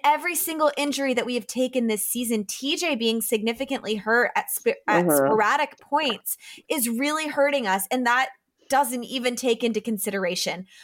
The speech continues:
Speaker 1: Alualu and Ty-, and, uh, Tuitt being out a
Speaker 2: Mm-hmm.
Speaker 1: majority of the season. Um, are we worried? And this is a total sidebar.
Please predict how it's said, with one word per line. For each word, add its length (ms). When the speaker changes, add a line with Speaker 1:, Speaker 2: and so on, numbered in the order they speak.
Speaker 1:
Alualu 640
and 100
Ty-, 400
and, 380
uh, 360
Tuitt 320
being 300
out 280
a 40
Speaker 2:
Mm-hmm. 60
Speaker 1:
majority 480
of 100
the 80
season. 560
Um, 400
are 280
we 140
worried? 520
And 100
this 140
is 120
a 100
total 380
sidebar. 880